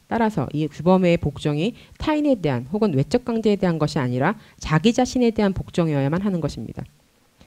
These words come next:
자기가 자신의 의견을 밝히고 타인의 다른 의견들과의 조율을 거쳐 특정 사안에 대한 규칙, 법을 자발적으로 선택했기 때문에 결국 그것은 외적 강제에 대한 복종이 아니라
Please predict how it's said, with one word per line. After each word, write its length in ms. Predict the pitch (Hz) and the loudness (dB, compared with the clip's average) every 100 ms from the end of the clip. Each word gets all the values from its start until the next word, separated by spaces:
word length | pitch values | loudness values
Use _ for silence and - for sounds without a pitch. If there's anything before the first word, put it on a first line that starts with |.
| _ _ _ | _ _ _
자기가 380 | - 170 208 233 | -2 0 2 0
자신의 420 | - 139 - 262 | 2 2 4 4
의견을 260 | 233 208 180 | 6 4 4
밝히고 560 | 156 - 147 135 196 247 | 2 0 0 0 0 -2
타인의 380 | - 302 302 302 | -4 -2 0 0
다른 300 | 175 143 165 | 2 2 2
의견들과의 760 | 160 151 147 147 139 139 151 | 2 2 0 0 0 0 0
조율을 380 | 175 160 160 160 | 2 2 2 2
거쳐 420 | 143 - - 170 - - - - | -2 -2 0 0 0 -10 -6 -2
특정 400 | 359 - 311 302 | -2 0 -2 0
사안에 340 | 311 285 277 | 0 0 0
대한 200 | 214 208 | 0 -2
규칙, 420 | - - - - | -4 -10 -10 -6
법을 280 | - 156 135 | 0 0 0
자발적으로 480 | - 156 175 175 175 | -2 0 0 0 -2
선택했기 320 | 180 - 165 | -2 -4 -6
때문에 500 | 202 202 165 131 220 - - - | -4 -2 -2 -2 -4 -8 -20 -4
결국 260 | - 175 - | 0 0 -2
그것은 480 | 156 151 - 226 120 | -2 -2 0 0 0
외적 300 | 127 226 226 | 2 0 -2
강제에 340 | 214 208 185 | -2 2 2
대한 160 | 175 175 | 2 -2
복종이 420 | 135 - 151 143 | -4 -2 -2 0
아니라 320 | 120 113 220 | -2 -2 -4